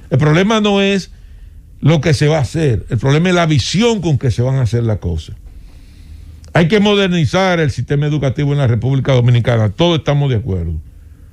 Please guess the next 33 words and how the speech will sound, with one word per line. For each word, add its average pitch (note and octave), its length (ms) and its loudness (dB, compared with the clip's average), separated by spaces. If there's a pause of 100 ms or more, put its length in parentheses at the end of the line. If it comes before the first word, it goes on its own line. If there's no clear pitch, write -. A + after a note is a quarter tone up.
(500)
Bueno, G#2+ 380 2 (520)
dice A2+ 460 2
Danilo D3 340 2
Medina, D#3 540 0 (340)
"Nosotros C#3 340 2
no D#3+ 60 2
hacemos F3 300 2
nada F3+ 260 2
con F3+ 140 -2
llenar D#3 280 2
de E3 120 -2
computadora E3+ 560 0
a - 20 0
los E3 140 2
estudiantes D#3+ 400 0
cuando C#3+ 240 2
no C#3+ 100 2
tienen D#3 300 2
ni C#3 40 4
siquiera C#3 480 0
asiento C3 680 0
para A#2 240 0
sentarse. A#2 640 0 (800)
O A#2+ 100 2
no C3 80 4
hacemos E3 320 2
nada E3+ 240 2
con E3+ 160 -2
modernizar, D#3+ 840 0
con, C#3 280 2
eh, C3 80 2
darle C#3 340 2
computadora D3+ 800 0